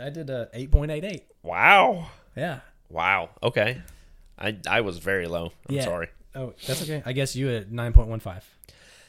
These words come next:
Speaker 2: Six point nine seven.
Speaker 1: Whoa, you guessed your own score. <laughs>
Speaker 2: No, uh-uh. I said six point one five for you,
Speaker 1: All right, well, it's
Speaker 2: six point nine seven for me.
Speaker 1: Really? Huh. All this.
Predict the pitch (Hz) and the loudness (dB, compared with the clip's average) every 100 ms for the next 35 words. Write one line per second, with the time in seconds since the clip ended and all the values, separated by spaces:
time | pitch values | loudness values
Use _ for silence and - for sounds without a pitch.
0 | _ 175 - - - 139 - 139 98 95 | _ -20 -10 -4 -2 -2 -4 -6 -6 -6
1 | 104 - 92 160 269 240 151 117 117 131 | -6 -4 -2 6 8 8 4 0 -6 -6
2 | 160 196 214 - 180 190 196 - 202 165 | -4 0 -2 0 2 4 2 2 4 6
3 | 113 - - - - - - - - - | 4 -2 -4 -6 -20 -20 -20 -20 -20 -20
4 | - 381 254 113 135 311 127 165 233 156 | -2 2 4 4 0 -2 -2 -4 -6 -10
5 | - 165 - 151 - 113 110 110 110 104 | -6 -6 -6 -8 -8 -10 -8 -6 -2 -2
6 | - 95 92 90 87 - 165 92 95 95 | -4 -10 -6 -6 -6 -4 -6 -4 -6 -6
7 | 90 87 82 - 71 65 - - - 131 | -6 -8 -10 -14 -10 -10 -12 -20 -16 -10
8 | 175 311 208 101 78 - _ - - 294 | -6 -4 -4 -6 -12 -20 _ -14 -8 -8
9 | - - 208 302 147 - | -8 -8 -6 -4 -6 -8